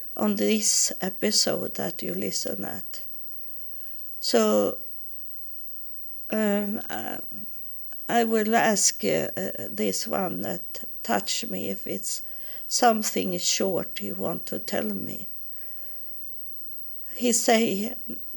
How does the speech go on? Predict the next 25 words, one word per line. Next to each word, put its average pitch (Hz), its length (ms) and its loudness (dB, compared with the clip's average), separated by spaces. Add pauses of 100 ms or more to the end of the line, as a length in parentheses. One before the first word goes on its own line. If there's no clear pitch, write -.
(180)
"No," 220 480 6 (480)
he 214 100 -2
say, 208 400 4
"I 208 120 4
am 214 320 4
only 220 460 4 (120)
with 202 440 2
you," - 460 -4 (140)
he - 320 -2
is - 160 -2
telling - 500 -4
me. - 200 -8 (600)
So 208 220 2
that's 208 320 4
good. - 500 2 (580)
I 220 140 2
can 214 420 0
talk 196 400 2
a - 80 4
little 180 400 0
longer 185 680 2 (960)
in 202 220 4
the 190 100 6
evening 180 540 4
if, 170 260 -2